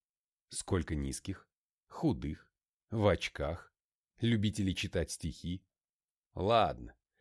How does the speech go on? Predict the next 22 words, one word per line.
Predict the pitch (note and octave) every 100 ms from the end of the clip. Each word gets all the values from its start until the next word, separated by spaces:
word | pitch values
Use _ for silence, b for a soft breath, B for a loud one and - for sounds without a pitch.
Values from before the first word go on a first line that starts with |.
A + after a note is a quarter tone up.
| b b
сколько | - - A3 G#3 F#3+
сейчас | E3 D#3+ D3
водителей | C3 B2+ F3 D#3+ C#3
грузовиков | A#2 G2 G2+ F2+ G2+ -
в | G#2
мире? | B2+ E3 - - _ _ _ _ _ _ -
Даже | D2+ F2+ F#2+
не | G#2
зная | G#2 C3+ B2+
точных | - A#2 - G#2 -
цифр, | - F3+ D3 - _ _ _
очевидно, | - A2+ - D3+ F3 C3 A#1+ - _
что | - -
их | A2 F#2
гораздо | D#2 F#2+ A#2+ D#3 C#3+ D3
больше, | C#3 E3 A2 - - _ _ _ _ -
и | G#2+
поэтому | - F2+ F#2+ A2+ G#2+
более | F2+ A2+ D#3 C3+
реальна | B2 B2+ B2
вероятность | A2 G#2+ A2 G#2+ G2+ F2+
того, | - E2 A2+ C#3